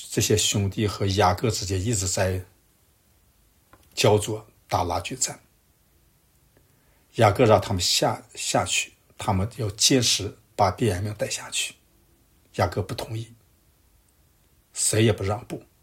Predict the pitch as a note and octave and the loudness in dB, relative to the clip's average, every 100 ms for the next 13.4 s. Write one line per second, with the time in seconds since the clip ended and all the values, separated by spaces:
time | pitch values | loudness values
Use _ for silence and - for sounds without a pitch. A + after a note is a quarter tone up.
0 | _ _ _ _ _ _ _ _ _ _ | _ _ _ _ _ _ _ _ _ _
1 | _ _ _ _ _ - A#2 - - G#2+ | _ _ _ _ _ -6 -2 0 0 0
2 | C#3 B2 G2 G2 G2 - G#2 G2 - - | 0 -2 -4 -4 -6 -6 -8 -4 -4 -4
3 | G2 - - B2 - - _ _ _ _ | -6 -8 -8 -14 -18 -20 _ _ _ _
4 | _ - _ _ A2+ G2+ F#2+ - - F#2+ | _ -20 _ _ -4 0 0 0 0 0
5 | F#2 - _ _ _ G#2 F#2 G#2 - F2+ | -2 -10 _ _ _ -2 -2 -4 -4 -4
6 | - G#2 F#2+ A2+ - - - - - - | -4 -4 -4 -6 -10 -6 0 0 0 -10
7 | _ _ _ A2 - B2 - _ _ _ | _ _ _ -4 -4 -4 -14 _ _ _
8 | _ _ _ _ _ _ _ _ _ _ | _ _ _ _ _ _ _ _ _ _
9 | _ _ _ _ _ _ _ _ _ - | _ _ _ _ _ _ _ _ _ -14
10 | - A2 A2+ G#2 F2+ - _ _ _ _ | -4 0 2 0 -2 -8 _ _ _ _
11 | _ _ _ _ _ _ _ _ _ _ | _ _ _ _ _ _ _ _ _ _
12 | _ _ - G#2+ - A#2 B2 - - E3 | _ _ -8 0 2 2 4 4 4 4
13 | - - A2 - | 2 0 -2 -8